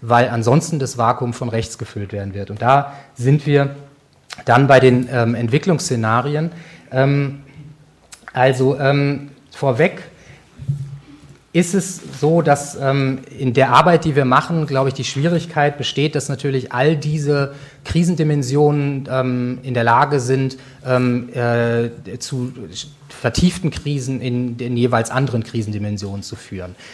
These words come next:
Also um nur ein Beispiel zu nennen, nehmen wir den Freihandel, der im, äh, globalen Süden zu Staatszerfall und, äh, zu,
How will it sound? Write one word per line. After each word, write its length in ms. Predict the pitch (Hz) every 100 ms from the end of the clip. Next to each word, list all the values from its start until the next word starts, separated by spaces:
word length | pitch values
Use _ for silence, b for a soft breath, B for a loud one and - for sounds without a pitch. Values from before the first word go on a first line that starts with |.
| B
Also 200 | 113 123
um 100 | 143
nur 140 | 147
ein 180 | 131 160
Beispiel 400 | 147 143 - 143
zu 160 | - 131
nennen, 260 | 127 127
nehmen 160 | 123 147
wir 80 | 151
den 140 | 143
Freihandel, 640 | - 123 135 131 135 127 123
der 420 | 120 127 127 127 B B
im, 400 | 131 131 127 123
äh, 600 | 120 120 120 117 117 107
globalen 400 | - 113 117 123
Süden 320 | 117 147 143
zu 160 | 135 123
Staatszerfall 840 | - 127 156 - 139 - 139 139 135
und, 360 | 117 117 -
äh, 180 | 127 113
zu, 220 | - 117